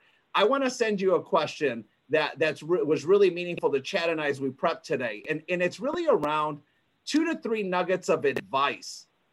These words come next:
that you would give anyone, anyone, whether they're happy or they're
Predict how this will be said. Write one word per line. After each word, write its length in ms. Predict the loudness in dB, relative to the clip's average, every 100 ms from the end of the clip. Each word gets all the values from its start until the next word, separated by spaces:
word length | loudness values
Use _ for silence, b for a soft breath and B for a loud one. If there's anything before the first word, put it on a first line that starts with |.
| _ _ -2
that 200 | 0 0
you 160 | -2
would 200 | 0 -2
give 240 | 2 2 0 -8
anyone, 640 | -4 -2 0 0 -2 -10 -16 _ _ _ _ -8
anyone, 540 | -4 0 0 0 -6 -8
whether 380 | 0 2 4 2
they're 240 | 2 0 0
happy 580 | -2 0 0 -4 -8 2
or 160 | 2
they're 220 | 6 4